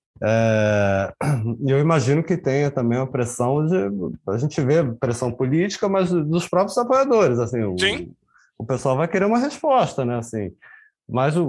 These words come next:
Speaker 1: o que eu, até onde eu sei, o Salgado gosta muito dele. O Salgado não falou, não consegui falar com ele em on, em off, então não sei o que ele tá pensando, mas eu imagino que ele gostaria de manter o, o Pássaro pra próxima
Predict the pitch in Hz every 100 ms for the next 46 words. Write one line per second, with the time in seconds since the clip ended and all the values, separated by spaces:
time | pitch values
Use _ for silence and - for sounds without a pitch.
0 | 131 131 170 180 180 147 143 160 175 175
1 | - 175 180 196 196 202 196 196 196 214
2 | 240 175 135 113 95 78 _ _ _ _
3 | - - 139 131 123 139 139 190 160 170
4 | 151 156 127 127 131 127 127 120 123 123
5 | 110 139 123 110 107 139 - 123 143 -
6 | 123 113 131 135 120 175 165 127 135 160
7 | _ - - _ 120 127 151 160 170 117
8 | 147 180 190 180 202 202 170 185 190 175
9 | 147 165 175 170 175 165 165 165 - 160
10 | - 143 147 147 165 165 147 143 - 147
11 | 151